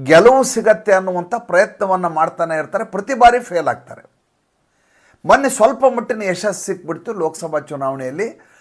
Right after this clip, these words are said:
ಸಂವಿಧಾನವನ್ನ ಬದಲಿ ಮಾಡ್ತಾರೆ, ಸಂವಿಧಾನವನ್ನ ಬದಲಿ ಮಾಡ್ತಾರೆ ಭಾರತೀಯ ಜನತಾ ಪಾರ್ಟಿಯವರು ಅಂತ ಹೇಳ್ಕೊಂಡು ಅದರ ಮೂಲಕ ಒಂದಷ್ಟು ಲಾಭವನ್ನ ಪಡೆದ್ರು.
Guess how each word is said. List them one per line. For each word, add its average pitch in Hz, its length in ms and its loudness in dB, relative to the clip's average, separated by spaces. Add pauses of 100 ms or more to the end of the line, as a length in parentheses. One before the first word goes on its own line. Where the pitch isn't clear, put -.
(160)
ಸಂವಿಧಾನವನ್ನ 214 720 2
ಬದಲಿ 156 320 -4
ಮಾಡ್ತಾರೆ, 151 400 -6
ಸಂವಿಧಾನವನ್ನ 147 680 -6
ಬದಲಿ 131 280 -10
ಮಾಡ್ತಾರೆ 131 380 -8
ಭಾರತೀಯ 117 340 -8
ಜನತಾ 120 320 -12
ಪಾರ್ಟಿಯವರು 113 580 -14
ಅಂತ 104 160 -20
ಹೇಳ್ಕೊಂಡು 120 680 -10 (500)
ಅದರ 175 220 0
ಮೂಲಕ 226 460 2
ಒಂದಷ್ಟು 165 440 -6
ಲಾಭವನ್ನ 143 800 -2
ಪಡೆದ್ರು. 117 460 -14